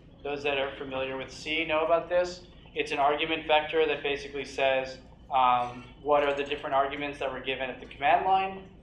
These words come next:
Um, if it's equal to one, um, basically if I only gave the name of it itself, then I'm gonna set the path equal to the current one, and I'm gonna show the version of the,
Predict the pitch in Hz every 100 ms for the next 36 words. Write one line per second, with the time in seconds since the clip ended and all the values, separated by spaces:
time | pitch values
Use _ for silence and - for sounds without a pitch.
0 | - - - - 165 147 143 143 - -
1 | - - 165 160 165 185 180 180 165 170
2 | 180 208 - - - - - 151 147 156
3 | 156 156 139 139 147 151 147 147 143 143
4 | 139 143 143 139 135 - 170 175 185 -
5 | - - - 151 147 151 151 151 - 156
6 | 156 - 156 151 156 147 143 139 143 135
7 | 139 170 190 190 180 175 147 139 139 139
8 | 160 139 135 139 143 139 131 123 120 120